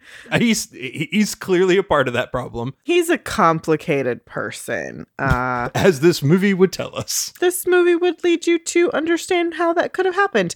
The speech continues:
Speaker 1: Yep.
Speaker 2: Next, we saw Knives Out.
Speaker 1: A detective investigates the death of a patriarch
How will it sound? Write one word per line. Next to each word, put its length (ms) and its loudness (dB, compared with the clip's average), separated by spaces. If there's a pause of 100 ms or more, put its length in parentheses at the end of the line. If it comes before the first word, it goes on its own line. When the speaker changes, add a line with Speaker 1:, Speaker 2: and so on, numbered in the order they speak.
Speaker 1:
Yep. 180 2 (280)
Speaker 2:
Next, 760 0
we 140 -2
saw 520 2 (160)
Knives 640 0
Out. 420 0 (260)
Speaker 1:
A 80 4
detective 600 0
investigates 760 0
the 140 -10
death 300 0
of 120 0
a 40 -4
patriarch 760 -4